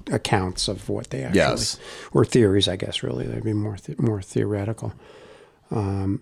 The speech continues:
Speaker 1: the, the big, I think the big one that's they're attributed with is the Holy Grail.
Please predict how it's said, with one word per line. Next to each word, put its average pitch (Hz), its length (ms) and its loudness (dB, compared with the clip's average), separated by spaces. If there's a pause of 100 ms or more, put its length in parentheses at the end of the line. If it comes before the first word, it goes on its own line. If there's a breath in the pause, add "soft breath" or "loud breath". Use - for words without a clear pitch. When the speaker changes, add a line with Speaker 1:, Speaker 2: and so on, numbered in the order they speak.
Speaker 1:
the, 139 260 -2
the 123 160 6
big, 151 560 4 (520 loud breath)
I 131 80 4
think 175 180 8
the 123 100 2
big 151 280 6
one 120 180 8
that's 110 240 4
they're 123 260 6
attributed 113 580 6
with 104 180 4
is 95 140 2
the 101 80 2
Holy 101 260 4
Grail. 101 460 0